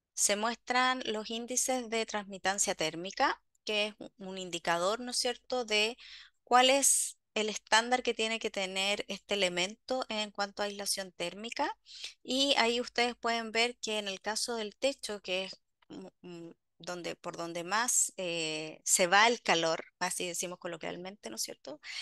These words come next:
Eh, ese cero dos representa un estándar mucho mejor que lo que tiene Coyhaique hoy día. Y en el caso de las ventanas también hay una,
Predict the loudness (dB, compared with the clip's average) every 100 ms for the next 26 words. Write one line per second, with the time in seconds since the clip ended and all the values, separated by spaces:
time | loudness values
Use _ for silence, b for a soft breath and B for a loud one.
0 | B B 2 4 6 6 6 4 0 _
1 | 4 6 6 4 4 4 6 4 2 -4
2 | -4 -2 0 0 0 0 2 4 2 -2
3 | -8 -6 -8 -4 -4 -4 -8 -6 -8 -6
4 | -6 -4 -4 -4 -6 -8 -8 -6 -6 -4
5 | -4 -4 -6 -6 -6 -4 -6 -6 _ _
6 | _ _ _ _ _ _ -14 _ -2 -2
7 | 0 2 2 4 4 4 2 -2 2 2
8 | 4 0 -2 -4 -2 2 2 0 _ B
9 | B B _ 6 6 4 2 4 6 4